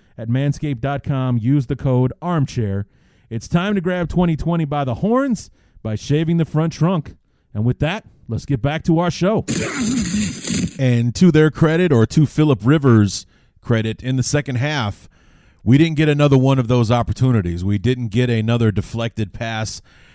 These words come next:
that, uh, Eddie Jackson or someone else could have run under to turn back and go, uh, the other way,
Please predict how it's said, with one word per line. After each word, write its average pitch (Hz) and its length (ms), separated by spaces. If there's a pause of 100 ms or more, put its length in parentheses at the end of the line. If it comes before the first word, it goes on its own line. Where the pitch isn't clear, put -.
(160)
that, 110 380
uh, 107 180
Eddie 113 220
Jackson 113 640
or 107 80
someone 113 340
else 113 220
could 131 160
have 95 120
run 113 200
under 110 360
to 104 160
turn 117 300
back 110 320
and 101 100
go, 110 380 (540)
uh, 110 380
the 107 240
other 107 200
way, 101 500